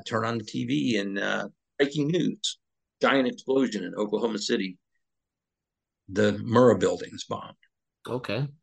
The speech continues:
Speaker 1: And, uh, obviously that's, uh, you know, they say Timothy, Timothy McVeigh did it. I, I don't know. You know,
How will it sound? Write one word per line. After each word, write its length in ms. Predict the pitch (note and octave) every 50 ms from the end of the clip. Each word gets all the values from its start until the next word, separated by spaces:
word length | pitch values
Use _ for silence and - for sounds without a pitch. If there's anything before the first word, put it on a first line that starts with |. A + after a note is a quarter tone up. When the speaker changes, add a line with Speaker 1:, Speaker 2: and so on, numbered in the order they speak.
| _ _ _ _ _ _ _ _ _ _ _ _ _ _ _ _ _ _ -
Speaker 1:
And, 320 | G#2+ G#2 G#2 G#2 G2+ F#2+
uh, 60 | G2+
obviously 460 | G2+ G2 G2+ G2+ G#2+ G2 - - G#2+ G2+
that's, 320 | G2+ G2 F#2+ - - -
uh, 260 | G2 G2 G2 G2 F#2+ - - _ _ _ _ _ _ _ _ _ _ _ _ _ _ _ _ _ _ _ _ _ _ _ -
you 80 | A#2
know, 200 | G#2+ F#2+ F2+ - - - _ _ _ _ _ -
they 120 | - A2
say 320 | G#2+ - - A#2 A2 A2 G#2+
Timothy, 400 | - - A2+ A2+ G#2+ G#2 - A#2 - _ -
Timothy 460 | - A#2 A2 G#2+ - - A2+ G#2+ G#2
McVeigh 380 | G2+ G2+ G#2 A2+ A2 G#2+ G2
did 160 | G2 G#2 A2 A#2
it. 140 | A#2 A#2 - -
I, 120 | - A#2+ - -
I 60 | A#2+
don't 180 | G#2+ G#2 G2+ F2+
know. 220 | F2+ F2+ F2 - _ _ _ _ _ _ _ _ _ _ _ _ _ _ -
You 60 | F#2
know, 140 | F#2 -